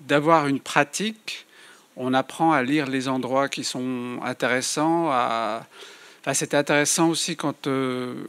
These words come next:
quand on suit des skateurs, de voir qu'ils passent, parce qu'ils prennent pas toujours le chemin le plus rapide, ils prennent le chemin le plus roulant. Donc, c'est-à-dire qu'on va aussi lire les sols, lire la qualité du sol, et puis, euh,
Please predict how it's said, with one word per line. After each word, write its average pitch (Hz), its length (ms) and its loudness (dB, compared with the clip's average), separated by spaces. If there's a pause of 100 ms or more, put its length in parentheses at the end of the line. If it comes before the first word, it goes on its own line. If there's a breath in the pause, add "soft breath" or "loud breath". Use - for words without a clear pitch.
quand 139 180 -6
on 143 80 2
suit 175 220 2
des 165 100 2
skateurs, 170 640 2
de 143 80 0
voir 135 200 0
qu'ils 139 80 -2
passent, 165 260 2
parce - 180 -6
qu'ils - 140 -8
prennent 127 200 -8
pas 165 160 2
toujours 143 200 -4
le 131 80 -4
chemin 139 200 -2
le 123 80 -4
plus - 180 -8
rapide, 160 380 -2
ils 151 100 -6
prennent 143 280 -4
le 127 60 -4
chemin 147 180 0
le 143 80 -2
plus - 140 -6
roulant. 151 380 2
Donc, 135 280 -6
c'est-à-dire 131 220 -6
qu'on 123 100 -6
va 123 60 -2
aussi 127 240 -4
lire 139 280 0
les 131 160 -2
sols, 165 440 -2
lire 135 240 -4
la 120 120 0
qualité 131 460 -4
du 120 120 -10
sol, 170 500 -4
et 127 120 -8
puis, 151 380 -6
euh, 131 180 -4